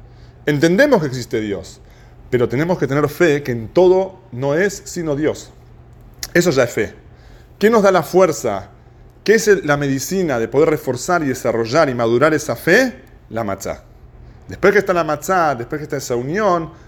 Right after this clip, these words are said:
poco a poco vamos entendiendo y estudiando la Torá y tratando de entender mejor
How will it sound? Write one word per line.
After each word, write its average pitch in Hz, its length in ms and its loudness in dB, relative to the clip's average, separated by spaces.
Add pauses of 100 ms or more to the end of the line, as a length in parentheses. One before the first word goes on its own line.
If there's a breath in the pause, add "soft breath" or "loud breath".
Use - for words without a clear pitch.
(140 loud breath)
poco 151 220 0
a 135 80 2
poco 156 260 2
vamos 135 280 0
entendiendo 127 640 0
y 123 60 0
estudiando 123 300 -4
la 107 100 0
Torá 139 320 0
y 131 40 -2
tratando 127 400 -2
de 120 260 2 (500 loud breath)
entender 113 420 0
mejor 143 540 2